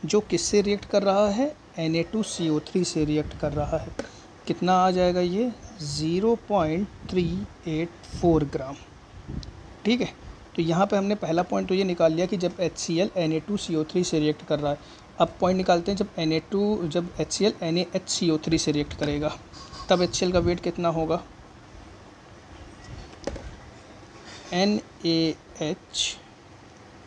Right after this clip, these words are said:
सी ओ थ्री plus H सी L gives N A सी L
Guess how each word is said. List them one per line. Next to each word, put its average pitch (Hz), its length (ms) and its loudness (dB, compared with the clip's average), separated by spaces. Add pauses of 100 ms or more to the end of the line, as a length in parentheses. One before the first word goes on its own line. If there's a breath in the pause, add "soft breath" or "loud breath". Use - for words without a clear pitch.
(380)
सी 214 480 0 (180)
ओ 175 200 6 (140)
थ्री 170 160 0 (640)
plus 170 300 0 (960)
H 190 180 0
सी 190 320 0
L 151 220 0 (600)
gives 175 400 0 (880)
N 175 200 2
A 226 140 2
सी 196 320 0
L 151 260 -2